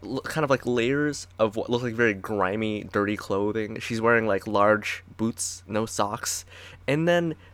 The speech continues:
I, I, I will say, um, I wrote here that she almost looks like, uh, an Ugly Americans character.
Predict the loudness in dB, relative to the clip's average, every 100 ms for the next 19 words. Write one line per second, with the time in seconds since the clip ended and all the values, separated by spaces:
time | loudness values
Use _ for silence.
0 | -20 -20 -20 -20 -8 -2 0 0 0 4
1 | 4 4 2 2 0 2 2 2 2 2
2 | 2 0 0 0 0 -6 0 0 0 -6
3 | -4 -2 0 -2 -2 -4 -4 -4 0 0
4 | -2 -8 -20 -20 -20 -20 -20 -20 -8 -2
5 | 0 0 -2 0 2 2 2 2 0 0
6 | -6 -8 -10 -12 -12 -14 -14